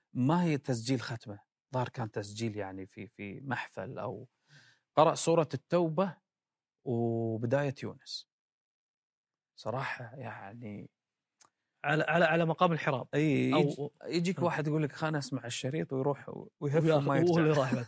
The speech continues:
Speaker 1: <laughs>
Speaker 2: طيب، طيب، هذا المقام أبو راشد اللي هو
Speaker 1: أي.
Speaker 2: مقام، آه، الحراب، آه، هل ممكن إدخاله مع، آه، الدوكة؟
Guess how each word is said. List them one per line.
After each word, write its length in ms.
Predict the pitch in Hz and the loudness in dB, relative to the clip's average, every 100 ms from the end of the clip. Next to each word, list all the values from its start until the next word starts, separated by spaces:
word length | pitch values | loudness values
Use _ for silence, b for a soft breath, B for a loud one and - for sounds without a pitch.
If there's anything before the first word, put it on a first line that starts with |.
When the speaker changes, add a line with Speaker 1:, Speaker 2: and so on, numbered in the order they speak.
| - | 6
Speaker 1:
<laughs> 340 | 233 - 214 | 6 6 6
Speaker 2:
طيب، 220 | 180 - | 6 8
طيب، 180 | 180 180 - - | 6 6 4 0
هذا 280 | 160 175 226 | 6 6 6
المقام 340 | 196 160 165 | 4 4 2
أبو 100 | 131 | 4
راشد 220 | 127 131 | 2 2
اللي 120 | 120 131 | 0 0
هو 40 | |
Speaker 1:
أي. 40 | 127 | 0
Speaker 2:
مقام، 280 | 123 147 - | 2 0 0
آه، 260 | 104 - | -6 -4
الحراب، 460 | 131 - 139 147 120 _ _ _ _ _ _ _ | -4 0 4 4 2 _ _ _ _ _ _ _
آه، 840 | 131 127 120 101 50 - - - - _ _ _ - | -2 0 0 -2 -6 -8 -10 -12 -18 _ _ _ -2
هل 180 | 143 208 | 4 6
ممكن 340 | 220 - 185 | 4 4 2
إدخاله 500 | 147 - 175 180 160 | 2 2 2 4 4
مع، 280 | 147 135 139 | 2 2 2
آه، 460 | 139 135 123 113 120 | 0 2 0 0 -2
الدوكة؟ 600 | 120 131 156 151 156 | -2 2 2 2 -2